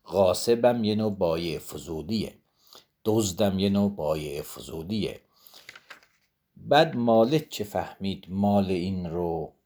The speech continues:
فلانی دزدیده و فروخته، اومد این بیع رو اجازه نداد و مبیعش رو برداشت.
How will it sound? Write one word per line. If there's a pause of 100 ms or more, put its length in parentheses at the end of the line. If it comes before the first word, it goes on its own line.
(240)
فلانی (180)
دزدیده
و
فروخته، (1120)
اومد
این
بیع
رو (840)
اجازه
نداد (1080)
و
مبیعش
رو
برداشت.